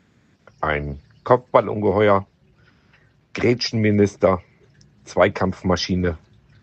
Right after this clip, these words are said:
Knochenbrecher, Eckballterrorist, Defensivmonster, Blutgrätsche, Abrisskommando,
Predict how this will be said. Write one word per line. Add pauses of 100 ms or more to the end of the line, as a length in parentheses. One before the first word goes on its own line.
(200)
Knochenbrecher, (1160)
Eckballterrorist, (600)
Defensivmonster, (1300)
Blutgrätsche, (340)
Abrisskommando,